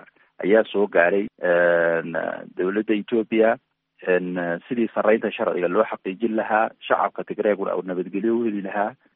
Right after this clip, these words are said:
beddelka dalka ka hanan qaaday, iyaguna sidii ay uga faa'iidaysan lahaayeen yaa lagu dadaalayay. Haddana, ee, iyaga uunba caqabad ku ah in, ee, shacabka Tigreegu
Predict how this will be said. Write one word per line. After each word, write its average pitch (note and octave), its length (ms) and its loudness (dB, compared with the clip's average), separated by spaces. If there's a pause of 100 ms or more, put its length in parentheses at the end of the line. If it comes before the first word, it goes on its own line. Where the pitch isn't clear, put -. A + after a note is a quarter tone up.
(140)
beddelka G2 640 0 (160)
dalka A2 300 2
ka A2 120 -6
hanan G#2 300 -2
qaaday, F2 400 0 (440)
iyaguna G2+ 500 0
sidii A2 260 -2
ay F2+ 140 2
uga G#2 180 -2
faa'iidaysan F#2 580 -4
lahaayeen G2 460 -2 (460)
yaa G2+ 140 4
lagu G2+ 220 -2
dadaalayay. G#2 800 2
Haddana, A#2+ 520 0 (280)
ee, G2 360 4
iyaga A#2 320 4
uunba G#2+ 320 -2
caqabad G2+ 400 -2
ku - 100 -2
ah F#2 180 0 (560)
in, A2+ 340 2
ee, F#2+ 420 2 (120)
shacabka - 400 -4
Tigreegu F2+ 680 0